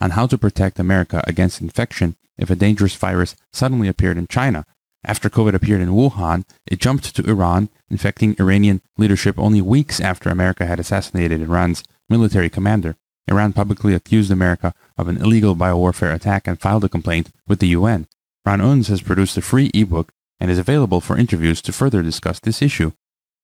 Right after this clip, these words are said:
And don't forget to fund Geopolitics and Empire. You can leave a donation, except on Patreon or PayPal, which have banned us, book a consultation, or become a member.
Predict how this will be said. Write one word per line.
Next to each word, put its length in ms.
And 160
don't 180
forget 420
to 80
fund 380
Geopolitics 760
and 100
Empire. 540
You 120
can 140
leave 160
a 60
donation, 640
except 380
on 100
Patreon 500
or 60
PayPal, 500
which 200
have 180
banned 300
us, 240
book 200
a 60
consultation, 680
or 140
become 280
a 60
member. 380